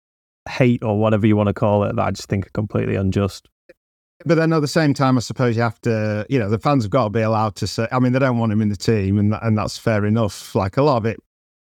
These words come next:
Speaker 2: wouldn't be hate, would it? It's just, like, pointing out that, you know, they, they want someone else to play there. Although, actually, there isn't anyone at the moment, is there? Anyway,
Speaker 1: Well, this,
Speaker 2: so,
Speaker 1: but,
Speaker 2: like
Speaker 1: well, this, this is my point, and this is why you just kind of have to get behind him in the end.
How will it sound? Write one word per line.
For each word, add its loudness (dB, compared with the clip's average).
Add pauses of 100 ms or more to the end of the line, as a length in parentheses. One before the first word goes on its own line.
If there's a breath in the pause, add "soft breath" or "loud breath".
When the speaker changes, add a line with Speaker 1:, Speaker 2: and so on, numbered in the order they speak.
(300)
Speaker 2:
wouldn't 4
be 0
hate, 2
would 2
it? -2
It's -4
just, -2
like, -6 (120)
pointing 2
out 0
that, -4 (280)
you -4
know, 0
they, 2 (160)
they 2
want -2
someone 2
else 0
to -14
play 2
there. -2 (100)
Although, 2
actually, -2
there 0
isn't 0
anyone 2
at -2
the -2
moment, 2
is -4
there? -2 (140)
Anyway, 2
Speaker 1:
Well, 2
this, -4
Speaker 2:
so, -8
Speaker 1:
but, -2
Speaker 2:
like -6
Speaker 1:
well, -2
this, 0
this 0
is -2
my 2
point, 0
and 0
this -2
is -6
why 2
you 2
just -2
kind 2
of 0
have 0
to -4
get -4
behind 0
him -4
in 0
the 0
end. -2